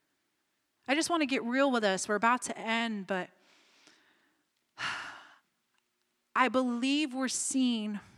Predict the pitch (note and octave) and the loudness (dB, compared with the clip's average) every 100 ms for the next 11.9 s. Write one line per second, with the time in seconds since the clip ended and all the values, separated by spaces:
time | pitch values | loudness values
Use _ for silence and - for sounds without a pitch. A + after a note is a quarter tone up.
0 | _ _ _ _ _ _ _ _ _ _ | _ _ _ _ _ _ _ _ _ _
1 | _ _ _ _ A3+ G#3 G3+ G3+ A3 A3+ | _ _ _ _ -2 0 -2 2 6 6
2 | A3 - - - A3+ F#3 F#3 - A3+ A3+ | 4 -6 -20 -8 -8 -6 -8 -4 0 2
3 | A3 G3 F#3+ A3 A3 A3 - - - C4 | 0 -4 -4 -4 -4 -6 -8 -6 -2 0
4 | F3+ E3+ - - _ _ _ _ _ _ | 0 -4 -14 -20 _ _ _ _ _ _
5 | _ _ _ _ _ _ _ _ _ _ | _ _ _ _ _ _ _ _ _ _
6 | _ G#3 A#3+ D#4 F4 F4 D4+ D#4 - A#3+ | _ 2 4 6 4 2 0 -2 -4 -4
7 | C#4 B3+ G#3+ - C4+ F#3 D#3 - _ B3+ | -2 -2 -4 -4 -4 -4 -6 -12 _ -6
8 | B3 - B3+ C4 A#3 F#3 D#3 E3 D#3 - | -4 2 4 4 2 0 0 -4 -8 -8
9 | F#3 G3+ A3 B3 A#3 - - - B3 B3+ | -4 0 0 0 -4 -8 -2 6 8 8
10 | B3 A3+ G3 - G#3 G3 G#3+ - G#3+ G3+ | 4 2 -2 -2 -2 0 0 0 0 2
11 | G3 G3+ F#3 F3+ E3 E3+ F3 D3+ D3 | 0 0 2 0 -4 -4 -2 -4 -10